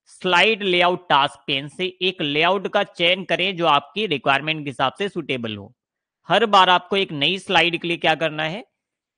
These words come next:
एक नया स्लाइड लेआउट सिलेक्ट करना है लेआउट पैन से, जो कि आपको साइड में दिखता है। अगर आपने, अ, साइड बार इनेबल किया है तो आपको ये साइड में दिखेगा, राइट हैंड साइड में आता है, वहां से आप लेआउट सिलेक्ट कर सकते हैं।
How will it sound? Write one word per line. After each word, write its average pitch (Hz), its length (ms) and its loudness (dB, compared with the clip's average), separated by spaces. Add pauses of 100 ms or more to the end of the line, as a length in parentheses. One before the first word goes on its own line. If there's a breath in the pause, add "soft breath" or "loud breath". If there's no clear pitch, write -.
(160)
एक 190 200 -6
नया 165 500 0 (640)
स्लाइड 185 500 0
लेआउट 185 420 2
सिलेक्ट 170 340 -6
करना 165 220 -2
है 208 160 -4
लेआउट 165 640 -4
पैन 160 280 -2
से, 107 320 -14 (1600)
जो 156 80 -6
कि 185 100 0
आपको 180 260 4
साइड 180 340 0
में 180 180 -2
दिखता 156 280 -2
है। 185 140 -4
अगर 139 220 -2
आपने, 165 420 0
अ, 123 340 -2
साइड 185 440 -2
बार 170 200 4
इनेबल 156 360 -4
किया 127 220 -4
है 190 80 -6
तो 190 100 -2
आपको 160 220 -4
ये 190 100 -6
साइड 160 340 -2
में 143 180 -8
दिखेगा, 113 380 -8
राइट 123 280 -4
हैंड 165 120 -10
साइड 147 260 -4
में 143 120 -4
आता 127 200 -6
है, 208 60 -6
वहां 180 160 -4
से 185 140 -8
आप 185 180 -6
लेआउट 160 300 -2
सिलेक्ट 170 360 -6
कर 120 120 -6
सकते - 300 -14
हैं। 98 200 -10